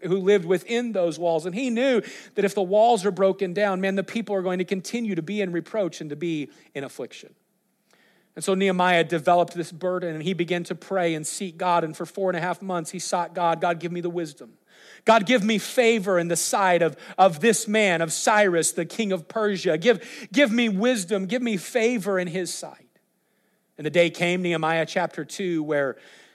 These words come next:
finally Nehemiah found grace in the sight of Cyrus. And Cyrus, the king, said unto him, uh, "Hey, what's, what's burdening you? What's going on in your heart?"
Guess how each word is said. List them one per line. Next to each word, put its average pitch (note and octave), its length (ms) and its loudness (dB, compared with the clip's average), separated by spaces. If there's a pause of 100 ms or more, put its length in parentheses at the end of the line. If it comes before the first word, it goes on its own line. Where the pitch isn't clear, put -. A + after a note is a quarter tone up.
(280)
finally E3 400 0
Nehemiah E3 400 0
found E3+ 340 -4
grace C#3+ 400 -2
in C3+ 60 -12
the C3 80 -12
sight C3 280 -6
of B2 80 -8
Cyrus. B2+ 600 -14 (1120)
And B2+ 100 -14
Cyrus, D#3+ 480 2
the D3 100 -10
king, E3 460 -4 (260)
said F3+ 280 4
unto D#3+ 260 0
him, F3 400 -2
uh, C#3+ 200 -2 (360)
"Hey, E3+ 240 -2
what's, E3 520 -6
what's E3+ 180 -4
burdening C#3+ 540 -4
you? F#2+ 200 -18 (540)
What's D#3+ 160 -6
going F3+ 180 -2
on E3+ 140 2
in D#3+ 100 -4
your D#3+ 120 -8
heart?" C#3 480 -12